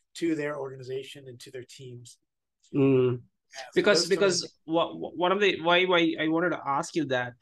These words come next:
Speaker 2: most of the organization, yes, the leadership team comes up with various strategies. They go for retreats, they go for two-day out and, you know, book the place, sit around, do presentation. They come with a strategy. The problem is,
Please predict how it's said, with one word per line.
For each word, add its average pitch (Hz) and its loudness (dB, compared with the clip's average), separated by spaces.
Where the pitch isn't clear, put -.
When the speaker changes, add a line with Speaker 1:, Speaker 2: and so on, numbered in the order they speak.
Speaker 2:
most 175 2
of 165 -2
the 156 -2
organization, 143 -2
yes, 143 -4
the 135 -6
leadership 151 -4
team 143 -4
comes 156 -2
up 131 0
with 113 -4
various 143 2
strategies. 123 -4
They 127 0
go 127 -2
for 131 -8
retreats, 165 -2
they 139 -6
go 127 -2
for 139 -4
two-day 135 -2
out 160 2
and, 123 -4
you 120 -10
know, 135 -8
book - -6
the 160 -4
place, 165 -2
sit 165 -6
around, 156 2
do 165 4
presentation. 139 -2
They 127 2
come 160 -2
with 160 -4
a - -6
strategy. 131 -4
The - 0
problem 151 2
is, 120 -2